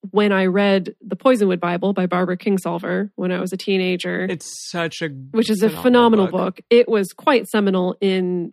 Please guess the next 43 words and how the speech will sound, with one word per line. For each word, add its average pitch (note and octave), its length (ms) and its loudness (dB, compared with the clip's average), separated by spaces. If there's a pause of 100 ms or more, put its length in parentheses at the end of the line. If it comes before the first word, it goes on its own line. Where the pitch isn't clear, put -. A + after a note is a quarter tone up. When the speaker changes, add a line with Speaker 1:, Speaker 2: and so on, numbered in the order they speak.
(120)
Speaker 1:
my F3+ 480 -2
deconversion G3 580 0
process F#3 400 -4
because F#3+ 340 -6
it G#3+ 80 2
was A3+ 140 2
one A3 60 2
of F#3+ 40 -2
the G3 60 -6
first F#3+ 320 -4
books F#3 200 -6
that G#3 100 -10
highlighted A#3 540 2
to G3+ 100 -6
me, F#3 360 -2 (140)
hey, G#3 360 2 (920)
if A3 200 0
you A#3+ 600 2 (560)
try G#3 240 2
to G3+ 100 0
set - 400 -4
forth G3 420 2
that F#3 220 -2
the - 100 -8
only G3+ 280 4
way G#3+ 120 4
people G3 240 0
can G3 140 -4
be F#3 100 -4
saved D#3+ 460 -6
is F#3 140 -10
if F#3 120 -6
they F#3 100 -2
hear F3+ 440 -2
this F#3 220 -2
particular F#3+ 640 -10
message, F3+ 420 -12
they F3+ 80 -4
hear F#3+ 200 -2
the F#3 120 0
word F3+ 180 0
of F3 140 -8
God, - 400 -14